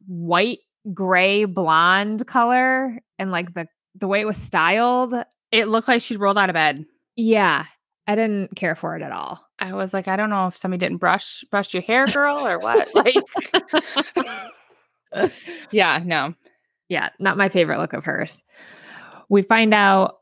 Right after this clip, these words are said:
Speaker 1: um, right at the beginning that Tom and Kristen are no longer together, but they both still work at sur. But Stassi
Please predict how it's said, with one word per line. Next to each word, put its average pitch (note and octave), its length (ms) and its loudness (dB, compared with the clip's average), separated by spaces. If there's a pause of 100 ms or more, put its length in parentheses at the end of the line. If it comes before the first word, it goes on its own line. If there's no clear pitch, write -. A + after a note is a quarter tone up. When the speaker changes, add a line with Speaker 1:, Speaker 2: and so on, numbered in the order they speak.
(100)
Speaker 1:
um, F3 340 4
right F3+ 140 4
at G3 100 0
the G3 60 -4
beginning E3 640 0
that E3 180 0
Tom F3 300 2
and A3 80 0
Kristen F#3+ 420 -2
are F3+ 100 4
no E3 140 2
longer E3 300 0
together, G3 480 0 (140)
but E3+ 340 2
they F3+ 80 2
both F3+ 260 0
still G3 260 0
work E3 220 -2
at - 160 -6
sur. - 480 -8 (220)
But - 160 -8
Stassi E3+ 760 0